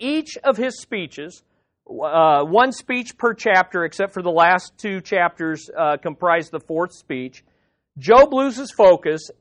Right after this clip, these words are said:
and asks why. And you can see there, "Why doesn't God respond to me?" The implication is, the reason God's not responding to me is because he's uncaring. That's not a happy thought to be dwelling on. And Elihu seeks to refocus on who?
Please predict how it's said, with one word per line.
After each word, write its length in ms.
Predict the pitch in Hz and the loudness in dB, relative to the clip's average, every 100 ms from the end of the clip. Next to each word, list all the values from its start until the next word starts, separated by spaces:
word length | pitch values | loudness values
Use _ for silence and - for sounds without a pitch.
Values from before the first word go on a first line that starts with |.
| 180 | -6
and 180 | 180 - | -6 -4
asks 400 | 180 185 180 - - | -2 -2 -2 -12 -12
why. 640 | 170 226 233 139 113 127 _ _ _ _ | 0 4 6 4 0 -10 _ _ _ _
And 160 | 170 180 | -6 -4
you 120 | 202 | -4
can 140 | 233 | -6
see 200 | 202 247 | -6 -6
there, 160 | 185 127 | -2 -2
"Why 240 | 139 202 | 4 4
doesn't 240 | 254 240 254 | 4 -2 0
God 260 | 226 220 | 4 4
respond 600 | 214 208 - 220 202 220 | 2 -6 -4 0 2 0
to 80 | 208 | -4
me?" 180 | 139 117 | -10 -12
The 140 | 139 | -8
implication 800 | 196 202 196 - 208 220 - 202 | -8 -4 -6 -2 -4 -4 -4 -4
is, 280 | 180 180 180 _ _ - | -2 -4 -6 _ _ -8
the 100 | 151 | -4
reason 420 | 185 285 269 262 | -4 -4 -4 -2
God's 320 | 247 262 208 | 2 2 2
not 240 | 240 247 214 | -2 -2 -4
responding 560 | 202 - 233 247 240 | -8 -4 -2 -2 -4
to 140 | - 208 | -8 -8
me 140 | 226 | -6
is 100 | 220 | -8
because 260 | 233 220 208 | -6 -6 -6
he's 160 | 214 | -2
uncaring. 720 | 233 233 208 240 247 220 139 - _ _ _ | -2 -2 -2 0 0 -2 -6 -12 _ _ _
That's 240 | 208 240 254 | 0 0 2
not 240 | 269 254 | 2 2
a 120 | 220 | 0
happy 440 | 175 220 226 226 202 | 0 2 2 0 -8
thought 480 | - 208 190 - | 0 2 2 0
to 80 | 180 | -6
be 120 | 170 | -8
dwelling 440 | 175 190 214 220 185 | -2 2 4 4 2
on. 200 | 151 120 _ _ | 0 -2 _ _
And 160 | - 202 | -4 -2
Elihu 560 | 202 202 226 247 247 233 | 2 4 6 4 0 -4
seeks 320 | 262 240 - | -10 -12 -8
to 80 | 233 | -8
refocus 720 | 220 202 233 233 226 233 - | -6 -4 0 0 0 -8 -6
on 260 | 214 214 208 | -2 -2 -2
who? 640 | 180 262 277 262 165 98 | -4 -4 -2 0 -2 -4